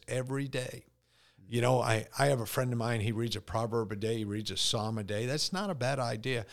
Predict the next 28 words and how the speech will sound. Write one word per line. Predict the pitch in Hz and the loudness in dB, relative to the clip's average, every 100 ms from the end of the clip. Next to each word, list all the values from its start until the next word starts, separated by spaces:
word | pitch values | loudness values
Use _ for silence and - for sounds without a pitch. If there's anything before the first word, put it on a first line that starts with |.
| - - - | -14 -14 -2
But | 143 | 0
as | - 165 202 | 8 8 8
we've | 190 | 6
been | 165 | 6
studying | 131 - 151 151 | 0 2 2 2
the | 131 | 2
book | 143 | 0
of | - | -2
Proverbs, | - 139 165 123 107 | -2 -2 2 0 0
we've | 117 123 | -2 -2
learned | 113 123 160 | 0 2 4
a | 170 | 4
lot | 113 127 | 4 2
of | 143 | 2
things, | - 156 135 - | 0 0 0 2
I | 123 202 | 2 2
think, | 170 117 | 0 -2
that | 123 | -2
are | 113 | 0
relevant | 110 117 151 135 117 | 4 6 6 2 0
to | - 110 | -2 0
me | 101 117 135 | 2 2 0
today, | - 117 113 131 | -2 -2 0 0
that | 110 | 0
have | 101 - | -4 -6
taught | - 160 143 | 0 0 2
me | 123 | -2
lessons, | 101 101 - 104 113 - | 0 -2 -2 -4 -4 -4